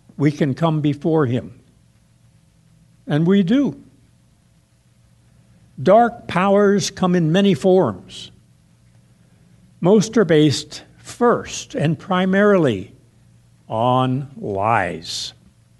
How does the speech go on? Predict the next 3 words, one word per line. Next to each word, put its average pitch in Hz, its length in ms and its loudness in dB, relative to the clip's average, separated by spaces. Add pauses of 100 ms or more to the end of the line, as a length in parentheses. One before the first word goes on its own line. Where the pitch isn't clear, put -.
(260)
Satan's 151 880 -4
way 120 720 -2 (800)
is 117 500 -4